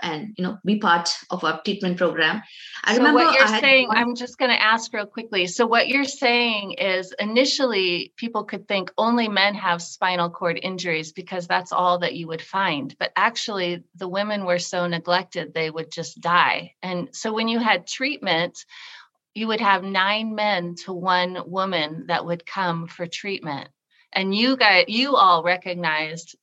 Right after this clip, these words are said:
Speaker 2: the women are being neglected, and you've started programs that go look for them in the villages.
Speaker 1: Yes. So there was this one, uh, this was only after a year when we started this project that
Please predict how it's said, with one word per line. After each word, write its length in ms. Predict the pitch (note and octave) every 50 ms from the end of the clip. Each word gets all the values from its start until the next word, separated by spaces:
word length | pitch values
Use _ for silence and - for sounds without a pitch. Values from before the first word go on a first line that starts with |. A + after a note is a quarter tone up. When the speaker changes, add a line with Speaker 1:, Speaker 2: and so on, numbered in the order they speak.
| F3
Speaker 2:
the 100 | F3+ F#3
women 400 | F3+ F#3+ G3 G3+ G3 F#3+ F3+ E3+
are 400 | - - E3 E3 D#3+ D3+ D#3 D#3+ D#3+
being 300 | - E3+ E3 E3 D#3+ D#3+
neglected, 720 | D#3 D3+ D3 F3 F3 F3+ F3 - - E3 D3 C#3 C3+ - - -
and 160 | F3 F3 F3
you've 120 | E3+ E3+
started 420 | - - - F#3+ F3 E3+ E3 D#3+ D#3+ _ -
programs 560 | - F#3+ F3 E3+ F3 E3+ D#3+ D#3+ E3 D#3+ -
that 140 | - - -
go 180 | F3 D#3 D#3
look 200 | D3+ E3 F3 E3+
for 180 | - - - D#3+
them 180 | D3+ D3 D3+ D3+
in 80 | E3+ -
the 140 | D3+ D3+
villages. 720 | D#3 D#3 D#3 D#3 E3 E3 - G#3 A3 B3 C4 - - _ _ _ _ _ _ _ _ _ _ _ _ _ _ _ -
Speaker 1:
Yes. 680 | - A#3 A3+ A3 G#3 G3+ F#3 F3 E3+ F3+ F3+ - - - - - - - - - - - - _ _
So 360 | - - - - C#4 C#4 C#4+
there 200 | B3 C4+ D4 D#4+
was 160 | E4+ F4 E4
this 280 | - D#4+ D4+ G#3 - -
one, 360 | B3 A#3 A#3+ A#3+ C4 C4+ C4
uh, 520 | - - G#3+ G#3+ G#3 G#3 G#3 G#3 G#3+ - - - A3+ - _ _ _ _ _ _ -
this 240 | A#3+ B3 B3 - -
was 200 | D4+ D4+ C4+ C4+
only 280 | C4 B3+ B3+ C#4 D4+ D4
after 440 | B3+ A#3+ B3+ B3 B3 - D4 C#4+ C#4
a 60 | C#4
year 320 | A#3 G#3+ G#3+ G#3+ B3 C4 B3
when 120 | B3+ A#3+
we 80 | A#3 A#3
started 420 | - - A3+ G#3+ G#3+ A3+ A#3 G#3+
this 200 | G#3+ A3+ A3 A3
project 520 | - - G#3 F#3+ F#3+ F#3+ G3 G3+ G#3 G#3+ F#3+
that 220 | G3 G3 F#3+ F#3+